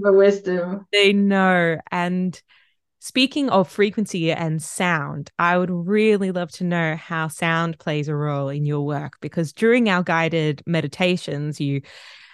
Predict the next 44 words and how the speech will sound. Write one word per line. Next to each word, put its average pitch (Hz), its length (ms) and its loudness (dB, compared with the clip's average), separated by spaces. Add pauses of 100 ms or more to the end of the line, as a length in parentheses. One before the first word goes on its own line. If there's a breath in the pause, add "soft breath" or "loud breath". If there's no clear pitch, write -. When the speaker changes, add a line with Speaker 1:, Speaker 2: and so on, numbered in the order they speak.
(100)
Speaker 2:
I 170 160 -2
notice 156 400 -2
you 175 180 -4
use 156 280 -4
your 147 100 -4
voice. 160 500 0
You're 165 120 -2
obviously 151 260 -8
leading 156 300 -4
us 151 180 -8
with - 180 -12
words, 156 880 -4
and 151 560 -8
sometimes, 214 960 0
like, 165 240 -4
bird 208 640 4
calls, 208 320 -2
I 175 80 -4
think 220 200 -4
I'm 202 120 0
hearing, 196 320 -2
that's 180 180 -6
what 190 100 -4
I'm 180 100 -4
hearing. 180 420 -2
And 151 100 -4
then 151 200 -4 (380 soft breath)
you 165 160 -6
use 143 300 -4
your 147 100 -2
drum 202 920 -2 (400 soft breath)
and 156 440 -2
your 139 220 -4
rattle. 190 1000 -2 (260 soft breath)
Yeah, 214 140 2
I'd 196 100 0
love 220 240 2
to 202 200 -2
know 190 200 0
a 180 40 0
little 180 180 -4
bit 165 160 -2
more 170 260 -2
about, 156 460 -4